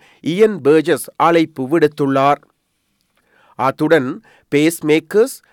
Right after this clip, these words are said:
மற்றும் ஜாயிண்ட் ரீப்ளேஸ்மெண்ட் போன்ற மருத்துவ உபகரணங்களின் விலைகளில் வீழ்ச்சி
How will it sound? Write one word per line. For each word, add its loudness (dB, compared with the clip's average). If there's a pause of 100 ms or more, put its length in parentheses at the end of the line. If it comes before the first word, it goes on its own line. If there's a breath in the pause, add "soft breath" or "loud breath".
(160)
மற்றும் -2 (300)
ஜாயிண்ட் 0 (100)
ரீப்ளேஸ்மெண்ட் -6
போன்ற 0 (160)
மருத்துவ -2 (140)
உபகரணங்களின் -2
விலைகளில் -2 (440 soft breath)
வீழ்ச்சி 0